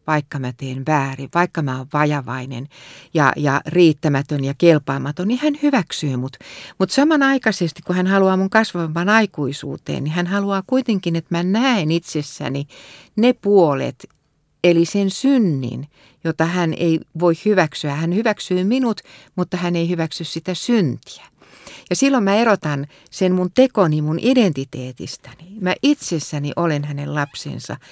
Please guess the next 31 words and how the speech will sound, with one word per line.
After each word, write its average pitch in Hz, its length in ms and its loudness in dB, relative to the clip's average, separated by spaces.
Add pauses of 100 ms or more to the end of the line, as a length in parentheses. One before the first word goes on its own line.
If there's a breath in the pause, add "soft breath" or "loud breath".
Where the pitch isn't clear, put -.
(300 loud breath)
mutta 151 200 0
ei 127 80 2
kaikki 127 340 0
mun 139 220 -8
teot 214 380 2
ole 123 240 -6
sitä. - 380 -14 (640 soft breath)
Ja, 156 240 2
ja 170 120 2
silloin, 254 460 0 (400 soft breath)
silloin 269 220 2
mä 240 120 2
voin 247 160 2
rauhoittua 170 640 2
sen 151 280 0
suhteen, 143 540 -4
että 139 200 -8
kyllä, 240 320 0 (760)
jos, 247 120 2 (100)
jos 247 200 0
mä, 240 140 0
mä 294 120 4
teen 269 240 4
sen, 247 340 4
minkä 180 240 2
mä 165 180 2
pystyn, 147 540 -2 (240 soft breath)
mä 170 60 0
teen 170 200 2
parhaani, 151 800 0 (580 soft breath)
mutta, 160 400 2